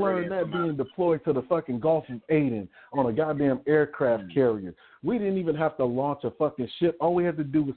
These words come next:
Speaker 1: sit out in the water. Why? Because
Speaker 2: <laughs>
Speaker 1: power is implied, nigga. Look, they look at
Speaker 2: Mm.
Speaker 1: that motherfucking aircraft carrier and they see that motherfucker is a bad motherfucker.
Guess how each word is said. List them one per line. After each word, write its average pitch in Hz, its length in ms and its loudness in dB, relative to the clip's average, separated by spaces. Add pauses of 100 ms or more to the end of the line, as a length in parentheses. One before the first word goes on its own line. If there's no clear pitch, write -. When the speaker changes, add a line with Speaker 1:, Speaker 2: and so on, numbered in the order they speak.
Speaker 1:
sit 156 140 0
out 147 180 4
in 127 60 -2
the 123 80 0
water. 120 400 0 (220)
Why? 175 400 2 (180)
Because 139 280 0
Speaker 2:
<laughs> - 180 4
Speaker 1:
power 151 400 2
is 120 100 -6
implied, 117 540 -2 (100)
nigga. 123 240 -6 (340)
Look, 156 300 4
they 180 160 2
look 190 260 0
at 185 100 0
Speaker 2:
Mm. 170 40 -12
Speaker 1:
that 180 160 0
motherfucking 185 460 -2
aircraft 170 500 0
carrier 165 400 2
and 156 80 -2
they 165 240 -4
see 170 140 0
that 185 260 0
motherfucker 180 560 -2
is 165 160 -2
a 139 80 -2
bad 143 380 0
motherfucker. 151 640 -2